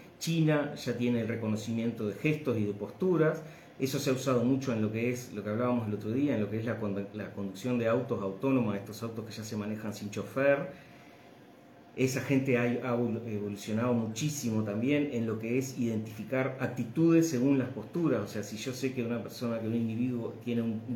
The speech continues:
pie adelante y un, y un brazo atrás, probablemente ese individuo ya sé que va a cruzar la calle, ¿tá? Todo eso que antes era ciencia ficción es, es real, ya hay, uno entra y ya ve demostraciones de que eso está funcionando.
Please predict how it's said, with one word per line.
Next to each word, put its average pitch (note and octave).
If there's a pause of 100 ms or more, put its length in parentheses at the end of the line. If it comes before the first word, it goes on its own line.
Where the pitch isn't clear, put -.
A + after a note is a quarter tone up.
pie B2
adelante B2
y G#2+
un, A2
y A2+
un A#2
brazo A#2+
atrás, C3 (180)
probablemente C3+
ese B2+
individuo B2+ (560)
ya A#2+
sé A2
que A2
va A2
a A2+
cruzar A2
la G#2+
calle, C#3 (240)
¿tá? -
Todo G3
eso F#3 (580)
que A#2
antes A#2+
era A#2+
ciencia B2
ficción A#2+ (160)
es, G#2+
es G#2
real, G#2+
ya G2+
hay, A#2
uno A2+
entra B2+
y -
ya A#2
ve B2
demostraciones A2+
de G2
que G2+
eso A#2+
está C3+
funcionando. G2